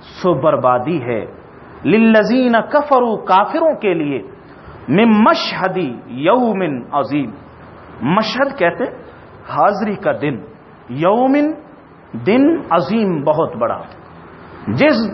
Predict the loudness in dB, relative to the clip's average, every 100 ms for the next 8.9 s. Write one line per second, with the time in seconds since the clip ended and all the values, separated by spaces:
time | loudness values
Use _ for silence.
0 | -8 -6 0 2 6 6 4 0 0 4
1 | 6 4 4 0 0 2 4 4 2 -2
2 | -4 -2 0 0 0 -4 -6 -4 -6 -4
3 | 0 0 2 2 2 2 2 2 4 2
4 | 2 2 2 4 4 2 0 -8 -6 -4
5 | -6 -8 -20 -20 -20 -20 -20 -4 0 2
6 | 4 2 2 0 0 -2 -2 -2 -2 -2
7 | -2 0 0 2 0 -2 -10 -20 -8 -4
8 | -4 -2 -4 -2 -2 0 0 0 -2